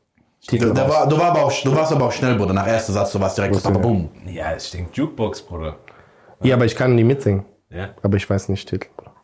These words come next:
Speaker 3: Naja, ich freue mich mal wieder. Ein Sieg.
Speaker 1: Also ich hab die nicht direkt so parat.
Speaker 3: Ja?
Speaker 1: Titel. Aber egal, gut. Nach neun Spielen hast du wieder gewonnen.
Speaker 3: Ich durfte mal wieder einen Sieg für mich.
Speaker 1: Mal wieder.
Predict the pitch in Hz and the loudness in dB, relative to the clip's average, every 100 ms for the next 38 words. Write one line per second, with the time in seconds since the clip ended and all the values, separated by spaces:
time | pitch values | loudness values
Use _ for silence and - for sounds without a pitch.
0 | - - - _ _ - - 135 202 220 | -20 -20 -20 _ _ -10 -4 0 2 2
1 | - - - - - - 190 226 233 226 | 0 -4 -14 -10 -6 -2 2 2 2 0
2 | 202 202 226 190 117 - 156 170 156 147 | 0 0 2 2 0 -2 -2 0 -2 -2
3 | 254 285 - - - _ - - - - | -2 -4 -6 -16 -20 _ -18 -18 -10 -2
4 | 117 113 135 131 120 - 113 117 104 101 | 2 2 2 2 2 2 0 0 -2 0
5 | 98 98 - _ _ _ - 87 - 92 | 0 0 -6 _ _ _ -12 -6 -4 -4
6 | - - 117 113 104 101 - - - 104 | -6 -6 0 2 2 0 -2 -8 -2 -2
7 | - - - - - 107 - - - - | -2 -18 -20 -8 -2 -2 -2 -10 -16 -18
8 | - 110 131 131 - 127 113 107 110 101 | 0 2 4 2 2 4 4 2 2 4
9 | 101 101 _ - - - 147 147 135 127 | 2 -2 _ -18 -8 -2 -2 -2 -2 0
10 | 139 143 113 127 117 107 165 180 - 131 | 2 2 2 0 -2 -2 -4 -4 -8 -6
11 | 135 175 220 - - - - _ - - | 0 2 0 0 -4 -6 -18 _ -20 -20
12 | - - - 117 110 127 110 87 | -20 -8 0 2 4 4 4 0